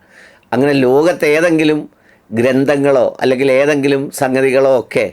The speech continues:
ഇതുപോലെ എല്ലാ ഭാഷകൾക്കും വേണ്ടി എല്ലാ സ്ഥലങ്ങളിലേക്കും എല്ലാ സമൂഹങ്ങളിലേക്കും മാനുവലായി ഇറക്കുന്നതാണോ ഈ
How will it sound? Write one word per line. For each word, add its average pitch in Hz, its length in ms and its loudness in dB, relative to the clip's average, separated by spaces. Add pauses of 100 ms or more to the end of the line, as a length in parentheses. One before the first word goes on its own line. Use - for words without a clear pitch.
(580)
ഇതുപോലെ 127 460 2 (100)
എല്ലാ 135 360 2
ഭാഷകൾക്കും 131 800 -2
വേണ്ടി 127 260 0
എല്ലാ 127 380 2
സ്ഥലങ്ങളിലേക്കും 127 880 -2
എല്ലാ 139 240 2
സമൂഹങ്ങളിലേക്കും 127 1000 -2 (480)
മാനുവലായി 123 680 0 (100)
ഇറക്കുന്നതാണോ 117 800 0 (640)
ഈ 120 160 0